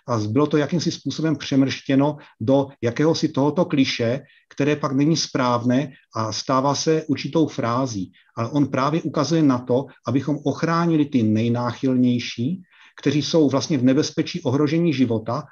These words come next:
a postupně pak přecházeli k těm, které už při dostatku těch vakcín, což je právě situace, ale až musíme říct posledních dvou týdnů v České republice, ochránili také ty ostatní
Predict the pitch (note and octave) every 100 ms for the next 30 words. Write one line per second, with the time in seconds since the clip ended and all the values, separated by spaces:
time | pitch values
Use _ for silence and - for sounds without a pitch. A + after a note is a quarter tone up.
0 | _ _ A2 - E3+ - - G3+ F3 D#3
1 | D3+ D3+ _ - C3 - C#3+ D#3+ D#3+ C#3+
2 | D#3+ D#3+ - C3+ D3 D3 _ - C#3 D#3
3 | E3 B2+ - - A2+ B2+ - E3+ F#3 F3
4 | D#3+ C#3+ - - D3+ D3+ C#3+ C#3+ C#3 C#3+
5 | C#3 C3+ C#3+ D3+ C#3 - _ B2 A#2+ C3
6 | A#2+ C3 - D3 C#3 C3 - B2+ D3+ C#3
7 | C3+ B2 G#2 C3 B2+ C3+ C3 C3+ C3+ C3+
8 | _ - B2+ - D3 B2 C3+ A#2+ B2 -
9 | C#3+ - - _ C#3+ - E3 E3 D#3+ D#3
10 | D3+ E3+ D#3 C3 A2 - C3 B2 C3 D3